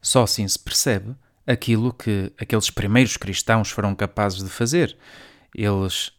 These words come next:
que foram testemunhas da ressurreição de Jesus, foram capazes de viver a caridade no dia a dia, de ser amigos das pessoas que estavam à sua volta, de amar o próximo.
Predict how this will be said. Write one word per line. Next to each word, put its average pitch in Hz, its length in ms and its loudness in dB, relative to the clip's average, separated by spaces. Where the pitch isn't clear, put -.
que - 60 -16
foram 101 260 2
testemunhas 113 680 4
da 107 140 0
ressurreição 98 840 0
de 92 120 -8
Jesus, 104 600 -6
foram 147 280 0
capazes 104 460 0
de 110 60 -2
viver 101 300 0
a 98 40 -2
caridade 127 640 0
no 110 160 2
dia 113 220 4
a 117 40 2
dia, 110 400 2
de - 80 -8
ser 107 140 0
amigos 107 360 4
das 98 120 -4
pessoas - 320 0
que - 60 -6
estavam 107 280 0
à 95 60 0
sua 95 220 -2
volta, 107 520 0
de 104 340 -2
amar 110 320 0
o 95 140 -4
próximo. 120 680 0